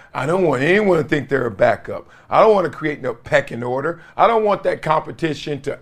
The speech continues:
actually hurt someone who didn't win the competition. Sounds a little different, right? Seventeen years and this the first year you pull it,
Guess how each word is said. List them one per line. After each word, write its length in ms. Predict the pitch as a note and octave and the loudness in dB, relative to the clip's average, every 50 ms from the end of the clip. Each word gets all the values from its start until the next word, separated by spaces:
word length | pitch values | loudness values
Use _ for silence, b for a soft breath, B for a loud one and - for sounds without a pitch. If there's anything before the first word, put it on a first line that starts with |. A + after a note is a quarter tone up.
| _ | _
actually 420 | C#3 D3 D3 - - - B2 - - | -2 -2 -2 -4 -8 -12 -12 -12 -12
hurt 300 | D#3+ - D3+ D#3 D3+ - | -6 -2 -2 -2 -2 -2
someone 420 | - D3 C#3 C3+ C3+ C#3+ D3 C#3+ B B B B B | -2 -2 -2 0 0 0 0 -2 B B B B B
who 180 | - D#3+ D#3 C3 | -4 -4 -4 0
didn't 420 | G2+ E3 E3 D#3+ - A2+ G#2+ G2 | 2 2 2 2 -2 -8 -8 -2
win 240 | A2 D3+ E3+ E3+ D#3 | 0 0 2 2 0
the 80 | D#3 D3 | -2 -2
competition. 840 | - D3+ D3+ D3+ D3+ - C#3+ C3+ - D#3+ D#3+ D#3+ - F#3 F3+ F#3 b b b b b b | 0 2 2 2 2 0 -6 -6 -4 -6 -6 -4 -6 -8 -8 -8 b b b b b b
Sounds 280 | - A#3 A#3 A#3+ A3+ | 0 2 2 2 2
a 40 | A3 | 4
little 280 | A3 A#3 A#3 A3 F#3+ F3+ | 4 6 6 6 4 2
different, 320 | C#4 C#4 C4 - E3+ E3 | 2 2 2 0 0 2
right? 180 | G3 G#3+ G3 - | 4 4 4 2
Seventeen 540 | - - A#3+ B3 B3+ G3 D#3+ A#3 A#3+ A3+ G#3 | 2 2 2 2 2 0 -4 -4 -4 -2 -2
years 220 | A3+ A#3+ B3 G#3 | -2 -2 -2 -2
and 100 | E3+ F3+ | -2 -4
this 80 | F#3 F#3+ | -4 -4
the 140 | - D#3+ | -6 -10
first 320 | - - G#3 A3 A3 - - | -2 0 2 2 2 0 -2
year 100 | A3 G#3+ | -6 -6
you 160 | G#3+ G3 G3 | -4 -6 -8
pull 240 | D3+ - G#3+ B3 C4+ | 0 4 6 6 6
it, 120 | C4 - | 6 2